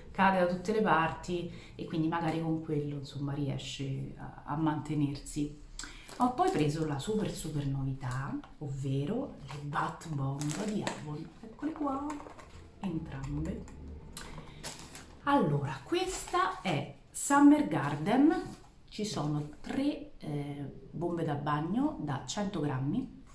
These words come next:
nella profumazione lavanda, miele e fiori d'arancio. Questa confezione qua, vediamo se ve le faccio vedere. Io amo queste cosettine,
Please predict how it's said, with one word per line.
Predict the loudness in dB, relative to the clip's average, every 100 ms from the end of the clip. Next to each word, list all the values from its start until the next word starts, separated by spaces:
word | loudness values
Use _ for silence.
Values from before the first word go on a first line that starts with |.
| -18 -18 -18 -12 -6 0
nella | 4 4
profumazione | 2 0 2 2 0 -2 0 0 -2 -6 -14 -16 -20 -8
lavanda, | 2 6 6 6 2 0 2
miele | 2 4 4 4 4 4 2 0 -10 -14 -16 -4
e | 4 6 8 4
fiori | 4 6
d'arancio. | 6 6 4 0 0 -2 -2 -8 -8
Questa | -2 -2 -2 -2
confezione | -2 -4 -6 -6 -4 -2 -2 -6 -12
qua, | -8 -8 -8 -16 -18 -18
vediamo | -14 -12 -8 -8 -10 -10 -6 -6 -6 -10 -10 -10 -12 -20 -16 -14 -14 -14 -20 -20 -20
se | -16 -8
ve | -4
le | -4
faccio | -4 -6 -8 -8
vedere. | -8 -8 -10 -8 -6 -6 -10 -12 -12 -12 -16 -18 -8 -6 -6 -8 -12 -12 -16 -16 -16 -18 -2
Io | 4 6
amo | 6 4 4
queste | 0 -4 -6 -6
cosettine, | -6 -6 -6 -8 -6 -2 -2